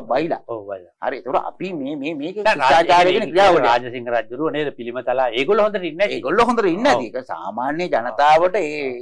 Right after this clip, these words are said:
Speaker 2: ඔව්.
Speaker 1: ඒ අවශ්‍ය නෛතික දේවල් සහ ඒ වෙනස් වෙන්නේ ඒ ක-, කාලීනව.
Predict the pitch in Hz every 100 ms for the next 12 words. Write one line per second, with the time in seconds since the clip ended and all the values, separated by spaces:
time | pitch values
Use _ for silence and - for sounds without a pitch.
0 | 127 117 107 117 - 180 110 120 143 165
1 | 151 - - _ _ 139 135 123 117 113
2 | 127 202 139 156 151 127 113 117 120 135
3 | - 190 254 214 196 - - 147 160 -
4 | 196 311 196 127